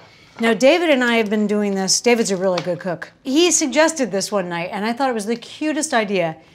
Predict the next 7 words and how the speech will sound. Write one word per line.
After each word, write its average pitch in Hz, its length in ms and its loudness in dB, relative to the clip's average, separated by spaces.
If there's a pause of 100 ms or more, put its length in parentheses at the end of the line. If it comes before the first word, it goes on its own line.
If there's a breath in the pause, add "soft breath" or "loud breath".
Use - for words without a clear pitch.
(240 loud breath)
Iceberg 277 640 2
wedge 214 300 0
with 185 160 -6
blue 190 160 -12 (100)
cheese 220 340 -10
dressing. 185 440 -4 (280 soft breath)
Hilarious. 311 1040 -2